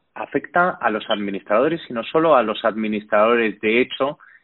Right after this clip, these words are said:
ni siquiera también en algunas ocasiones a los administradores de derecho, sino que penalmente responde cada uno por el acto que realizó, por el acto que omitió. En este sentido, la conducta esperada del administrador o del directivo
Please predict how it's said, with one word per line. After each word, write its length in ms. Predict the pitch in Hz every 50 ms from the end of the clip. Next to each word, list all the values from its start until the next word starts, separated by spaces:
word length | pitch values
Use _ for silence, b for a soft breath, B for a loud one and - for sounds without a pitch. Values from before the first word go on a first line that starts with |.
| b -
ni 160 | 123 123 123
siquiera 560 | - - 123 110 131 156 180 185 165 135 117 -
también 360 | 120 117 113 110 120 127 127
en 100 | 120 110
algunas 420 | 107 110 107 104 113 110 98 - 113
ocasiones 500 | 104 - 101 - - 120 127 135 - -
a 40 |
los 180 | 123 104 95 -
administradores 800 | 110 104 98 101 98 95 - - 104 101 107 113 110 101 92 92
de 100 | 90 92
derecho, 440 | 92 - 131 - - - - - _ b b b b b b b b - -
sino 320 | - 135 120 120 120 113 -
que 360 | - 127 120 117 113 - _ _ _ _
penalmente 640 | - 113 113 123 143 156 160 165 175 175 170 175 170
responde 500 | 165 - - - - - 147 151 160 160
cada 220 | 160 156 143 139 143
uno 400 | 156 160 156 165 175 190 - b b b b b _ -
por 140 | 117 113
el 120 | 110 104 117
acto 360 | 127 135 - - - 175 -
que 120 | - 127
realizó, 640 | 113 107 110 104 98 95 - - 151 170 175 165 -
por 140 | - 110 107
el 120 | 104 107
acto 340 | 127 135 - - - 175 160
que 120 | - 123
omitió. 600 | 104 95 92 90 87 - 135 156 165 156 127 _ _ _ _ _ _ _ _ -
En 160 | - - 104
este 240 | 117 120 - - 160
sentido, 560 | - 147 147 135 165 170 170 185 190 180 - -
la 360 | - 110 117 113 113 110 -
conducta 580 | - 113 110 107 113 127 156 156 - - 165 156
esperada 560 | 139 - - - 143 151 165 170 156 123 110
del 160 | 107 107 101
administrador 800 | 101 92 - 101 98 98 92 - - - 101 110 135 165 180 156
o 100 | 123 107
del 200 | 101 101 98 95
directivo 640 | 90 104 101 95 - - - 135 135 135 131 131 131